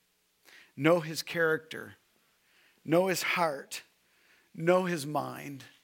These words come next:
Know his desires. Know Christ. Know your Lord and Savior. Know who he is.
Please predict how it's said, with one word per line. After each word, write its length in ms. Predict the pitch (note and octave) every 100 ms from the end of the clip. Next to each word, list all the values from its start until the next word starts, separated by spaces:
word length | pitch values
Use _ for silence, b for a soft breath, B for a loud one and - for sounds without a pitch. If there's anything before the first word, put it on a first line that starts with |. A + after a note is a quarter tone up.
| _ _ b b -
Know 260 | D3 F3+ G3
his 240 | F3 D#3+
desires. 1080 | C#3 D#3 C#3 C#3 D3 C#3 A#2+ C3+ - - - _ _ _ _ _ _
Know 300 | - D3 F3
Christ. 880 | F3 - E3 D#3 C#3 - - - - _ _ b b b -
Know 480 | C#3+ F3+ G#3 G#3+ A3
your 560 | F3+ E3+ F3 F3+ F#3
Lord 720 | F#3 D3+ E3+ E3+ F3 E3+ D#3+ -
and 200 | C#3+ D#3
Savior. 720 | - D#3 C3+ C3 A#2+ A2 G2 - _ _ _ _ _ _ _ _ b b b b
Know 400 | C#3 D#3+ F#3+ A3
who 260 | A3 G3 G3
he 140 | F3+
is. 760 | G3+ G3 E3 E3+ E3+ C#3 -